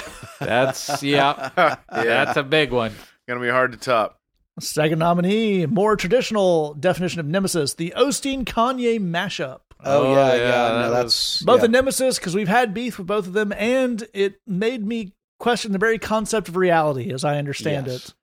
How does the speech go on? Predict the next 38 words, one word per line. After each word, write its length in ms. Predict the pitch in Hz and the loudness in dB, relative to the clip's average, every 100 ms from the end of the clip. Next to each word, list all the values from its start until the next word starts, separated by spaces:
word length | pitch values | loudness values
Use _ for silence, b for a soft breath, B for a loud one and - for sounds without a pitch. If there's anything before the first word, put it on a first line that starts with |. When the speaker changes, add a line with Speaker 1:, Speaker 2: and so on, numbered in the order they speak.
| _ _ - | _ _ -6
Speaker 3:
and 140 | 147 | 0
whether 220 | 170 185 | 4 4
or 40 | 180 | 6
not 180 | 175 170 | 6 6
I 40 | |
was 160 | 160 143 | 4 2
living 300 | 170 160 151 | 2 0 -2
in 80 | 143 | -6
a 40 | |
pretty 240 | - 226 | -4 -4
lazy 580 | 165 147 165 175 156 143 | -2 0 2 2 0 -2
Matrix-like 720 | 135 143 147 156 135 151 143 | -4 -4 -2 -4 -4 -4 -4
simulation. 680 | - 143 131 123 120 117 107 | -8 -10 -8 -8 -8 -12 -12
Speaker 4:
Sure. 200 | 101 101 | -8 -4
Speaker 1:
Yeah. 220 | 107 85 - _ - | -4 -6 -12 _ -10
It 180 | 123 143 | -8 -4
really 340 | 175 202 147 | -2 0 -2
kinda 380 | - 151 156 139 | -4 -6 -4 -6
came 260 | - 139 | -6 -6
out 180 | 135 123 | -2 -2
of 80 | 107 | -2
nowhere. 400 | 104 90 80 87 _ _ | -6 -8 -12 -20 _ _
Speaker 3:
Yeah. 180 | 170 151 - _ B B B | -8 -8 -10 _ B B B
Uh, 200 | 131 160 | 0 2
final 240 | - 226 220 | 4 4 4
nominee, 340 | 214 208 208 | 2 2 2
Nemesis 300 | 185 240 - | 2 0 -2
of 60 | 165 | 0
the 80 | |
Year, 120 | 220 185 | 2 2
Chicago 480 | 180 220 294 220 | 2 4 6 6
winter. 680 | 190 247 233 165 139 127 127 - | 6 4 2 0 -2 -4 -10 -4
Speaker 4:
Yeah. 420 | 113 143 143 131 _ | 2 4 4 0 _
Speaker 3:
Negative 540 | 143 175 269 233 202 147 | 0 4 4 4 2 0
thirteen 920 | 190 - 254 254 - - 262 262 226 | -10 2 4 4 0 -4 -2 -2 0
degrees 560 | 175 214 254 190 143 | 0 0 0 0 2
last 260 | 180 185 - | 4 2 2
January. 640 | 208 190 170 160 160 165 | 2 2 2 0 0 -2